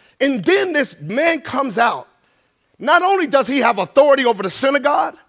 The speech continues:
not only does he show his authority, now he has authority over this storm. He said, "Peace, be still."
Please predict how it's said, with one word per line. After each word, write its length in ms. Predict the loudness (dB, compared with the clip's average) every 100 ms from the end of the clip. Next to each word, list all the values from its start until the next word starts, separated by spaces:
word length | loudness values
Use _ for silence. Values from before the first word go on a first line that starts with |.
| _ _ _ _ 2
not 200 | 4 4
only 260 | 2 2
does 180 | 2 2
he 140 | 2
show 300 | -4 0 2
his 100 | 2
authority, 460 | -4 0 2 2 0
now 420 | 0 4 6 4
he 200 | 2 -2
has 260 | 2 2 0
authority 520 | -4 2 2 2 -2
over 260 | -2 -2 -2
this 240 | -8 -10
storm. 580 | -10 -14 -8 -6 -6 -8 _ _ _ _ _ _ _ _ _ _ _ _ _ _ _
He 140 | -6 -4
said, 400 | 0 0 0 -6
"Peace, 340 | -2 -2 -2
be 200 | -8 -8
still." 480 | -8 -6 -6 -6 -8